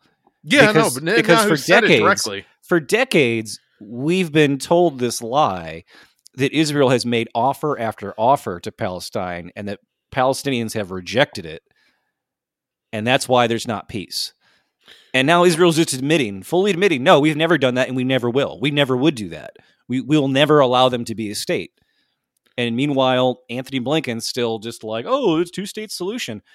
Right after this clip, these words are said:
Speaker 2: Blinken, uh, quoted here on Twitter, um, "This could be over tomorrow if Hamas got out of the way of civilians." Yeah, they, it, <laughs> really, they're, how could, so if they were, if the, if Hamas was in the way of civilians, wouldn't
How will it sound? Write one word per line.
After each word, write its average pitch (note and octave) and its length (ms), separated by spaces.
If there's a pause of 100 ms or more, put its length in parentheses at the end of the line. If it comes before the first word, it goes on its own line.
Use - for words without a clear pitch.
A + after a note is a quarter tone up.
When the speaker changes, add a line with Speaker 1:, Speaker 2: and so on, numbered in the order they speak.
(760)
Speaker 2:
Blinken, D#3 500 (100)
uh, B2 220
quoted C3 320
here B2+ 260
on A2+ 140
Twitter, G#2 400 (1040)
um, A2 480
"This B3 160
could D4+ 100
be G#3+ 120
over G3 160
tomorrow C#3 480
if A2+ 100
Hamas C3 420
got A2+ 280
out B2+ 320
of A#2+ 160
the A#2+ 120
way A#2 260
of G#2+ 120
civilians." F#2+ 840 (600)
Yeah, F#2+ 260
they, A2 100 (100)
it, A#2 140 (100)
<laughs> - 100
really, A#2+ 320 (520)
they're, D#3 180 (300)
how F3 120
could, A3 180 (260)
so F3 240
if E3 100
they F#3+ 160
were, F3+ 120 (160)
if C#3+ 220
the, A#2+ 180
if A#2 120
Hamas F3 340
was C#3+ 140
in C#3+ 100
the G#2+ 80
way A3 240
of D#3+ 100
civilians, C3 680
wouldn't E3+ 340